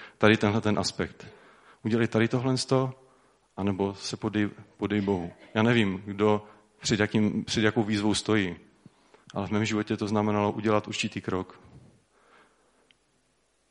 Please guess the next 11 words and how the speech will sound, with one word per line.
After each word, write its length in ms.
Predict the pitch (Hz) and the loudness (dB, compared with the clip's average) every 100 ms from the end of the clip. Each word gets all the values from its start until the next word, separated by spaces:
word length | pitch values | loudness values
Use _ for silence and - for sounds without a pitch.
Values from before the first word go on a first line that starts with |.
| _ _ | _ _
Tak 140 | 107 | -10
pojďme 240 | - 110 110 | -2 0 0
teďka 260 | 95 110 | -6 -8
se 80 | 95 | -10
po, 180 | - 117 110 95 | -8 -10 -10 -10
nakonec, 560 | 104 104 113 107 98 - | -4 -4 0 0 0 -8
jestli 140 | 107 | -10
bychom 240 | 104 - 110 | -8 -6 -6
se 160 | - 110 | -4 -4
mohli 200 | 110 107 | -2 -2
postavit 640 | 107 - 117 98 - | -4 -2 -2 -2 -6